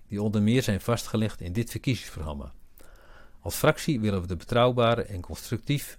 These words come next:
bekend staan in Huizen. Vrede en recht vinden we niet alleen in woorden, maar ook in onze houding en in ons handelen.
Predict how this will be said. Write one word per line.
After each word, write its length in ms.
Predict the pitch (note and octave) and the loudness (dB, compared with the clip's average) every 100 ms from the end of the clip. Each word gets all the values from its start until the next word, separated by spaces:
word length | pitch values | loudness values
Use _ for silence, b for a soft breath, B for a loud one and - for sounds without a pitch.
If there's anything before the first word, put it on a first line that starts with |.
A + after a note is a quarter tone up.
| - | -12
bekend 340 | - - A#2 | -6 0 0
staan 220 | A2 E2+ E2 | 0 -4 -2
in 100 | E2 | -4
Huizen. 400 | E2 D#2+ D#2+ - - - b b b b | -6 -8 -10 -14 -20 -20 b b b b
Vrede 460 | - D3 D#3 D3 | 2 6 6 6
en 200 | G#2+ G#2+ | 2 2
recht 320 | G#2 A#2 - | 4 2 -2
vinden 280 | - A2+ G2 | -2 -2 0
we 60 | G2 | 0
niet 200 | A#2 A2+ | 0 0
alleen 220 | G2 F#2 | 0 -2
in 120 | F#2 | -4
woorden, 440 | F2+ A2 A#2 B2 A#2 - - | 0 2 2 0 -4 -14 -10
maar 160 | E2+ | -6
ook 220 | F#2 C3+ | -2 0
in 100 | - | 0
onze 220 | G#2 G2 G2 | 0 -2 0
houding 480 | F#2 A2+ G#2+ G#2 | 2 2 2 -2
en 100 | - | -4
in 140 | G2+ G2 | -4 -4
ons 160 | F#2 | -4
handelen. 440 | - G2 F2 D2+ | -2 -2 -2 -6